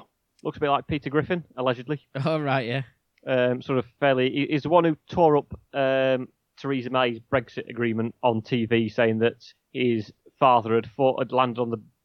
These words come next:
Speaker 1: beaches in Normandy on D-Day, and he wasn't gonna take orders from a German, and I'm not gonna take orders from a German either, from the Europeans. We'll do whatever we want.
Speaker 2: Right, okay.
Speaker 1: Um, so what did he claim during the expenses scandal that raised a few eyebrows? Is it, "Not much, really.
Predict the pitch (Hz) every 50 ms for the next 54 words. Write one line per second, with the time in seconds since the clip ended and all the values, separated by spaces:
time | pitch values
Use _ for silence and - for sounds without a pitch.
0 | _ _ _ - 139 120 - - 120 110 113 113 117 117 117 113 110 113 113 113
1 | 110 110 110 107 104 104 120 110 110 104 113 110 107 107 107 107 110 110 113 110
2 | 107 113 92 117 113 - 113 110 104 - 117 110 101 110 107 - - 113 107 110
3 | 101 117 113 113 113 110 110 110 107 - _ _ _ _ _ _ _ - 110 107
4 | 107 104 104 107 104 98 110 107 107 104 - 110 107 101 110 107 101 104 - -
5 | 110 104 101 110 107 104 101 104 104 104 104 104 95 101 104 107 104 107 104 104
6 | 104 - 117 107 104 104 101 104 104 101 98 113 107 101 107 104 98 101 104 104
7 | 101 101 101 101 - - _ _ _ _ _ - 127 131 123 117 117 113 127 135
8 | - 127 117 107 107 104 104 107 - _ _ _ _ _ - 147 143 190 247 240
9 | 254 269 208 - - - 208 196 165 131 127 131 127 135 131 131 123 - - -
10 | - 165 175 160 - 113 - - 120 113 110 107 113 131 - - 123 120 117 113
11 | 135 - 151 151 170 214 190 131 123 117 107 104 104 107 - - _ _ _ -
12 | - - 247 185 139 156 - - _ _ _ _ _ - 151 190 262 - - 185
13 | 220 - - - 160 151 131 117 127 165 160